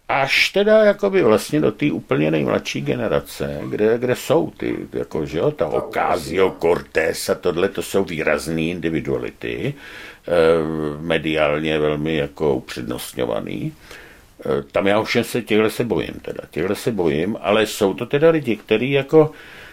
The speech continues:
Speaker 1: vlastně vyrůstají zase v nějakém období nejistoty, nějakých střetů, co vidíme dneska, že jo? Čili zase si jakoby do toho přinášejí nějakou svoji vlastní životní zkušenost. A že ten fakt, že jakoby ta, eh, ty, ta s-,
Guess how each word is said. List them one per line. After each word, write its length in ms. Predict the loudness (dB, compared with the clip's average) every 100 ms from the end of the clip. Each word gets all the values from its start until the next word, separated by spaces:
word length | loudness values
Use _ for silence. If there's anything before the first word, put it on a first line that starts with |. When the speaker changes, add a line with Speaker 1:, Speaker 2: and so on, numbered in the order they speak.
| -14 -2
Speaker 1:
vlastně 340 | 0 2 2
vyrůstají 520 | 4 4 0 2 2
zase 420 | 2 0 4 4
v 100 | 4
nějakém 400 | 2 0 0 2
období 440 | 2 4 2 2 2
nejistoty, 760 | 2 0 -2 -4 -2 -2 -2 -2
nějakých 400 | -2 -2 -4 -6
střetů, 540 | -6 -2 0 0 -4
co 200 | -2 -2
vidíme 340 | -2 -2 0 2
dneska, 420 | 0 -2 -4 -6 -8
že 120 | -10
jo? 140 | -8 -8
Čili 280 | -6 -2 2
zase 320 | 2 0 -2
si 180 | -2 2
jakoby 360 | 2 4 0 2
do 100 | 2
toho 200 | 4 2
přinášejí 600 | 0 -2 -2 -2 -2 -2
nějakou 360 | -2 -2 -2
svoji 360 | -2 0 0 0
vlastní 520 | -2 -2 -4 -4 -4
životní 380 | -4 -6 -4 -6
zkušenost. 600 | -6 -8 -6 -8 -8 -10 -14 -18 -18 -16 -18 -20 -8
A 60 | -2
že 120 | 0
ten 200 | 2 0
fakt, 380 | 0 0 2 2
že 140 | 4
jakoby 540 | 6 4 2 4 4 4 2
ta, 320 | 4 4 0 -12 -20 -20 -20 -14
eh, 40 | -10 -8 -8 -8 -8 -10 -14 -10
ty, 120 | -6
ta 140 | -2
s-, 160 | -2